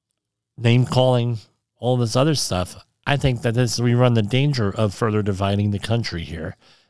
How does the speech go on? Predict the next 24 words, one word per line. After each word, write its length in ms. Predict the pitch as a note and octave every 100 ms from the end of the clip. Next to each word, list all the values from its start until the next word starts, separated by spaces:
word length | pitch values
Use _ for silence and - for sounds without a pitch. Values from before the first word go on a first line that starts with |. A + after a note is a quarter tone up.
| -
I 80 | B2+
think 160 | A#2+
that 100 | A2
they 160 | G2+ G2+
should, 300 | F#2+ F#2+ -
at 260 | G#2+ G2
a 140 | - G2
certain 340 | - A#2+ G#2
point, 240 | F2 G#2 F#2+
just 300 | G2 E2+ G2
let 160 | F2+
this 140 | F#2 -
stuff 340 | - F#2+ F2
drop, 480 | - - - - - - _ _ _ _ _ _ _ _ _ _ -
right? 180 | G#2 G#2
And 80 |
let 140 | A#2 A2+
it 120 | G#2+
be 200 | G#2+ G#2+
and 100 | G#2+
worry 220 | A#2 A2+
about 240 | G#2 A2 F#2+
the 80 |
future. 540 | G2 G#2+ G#2+ - D2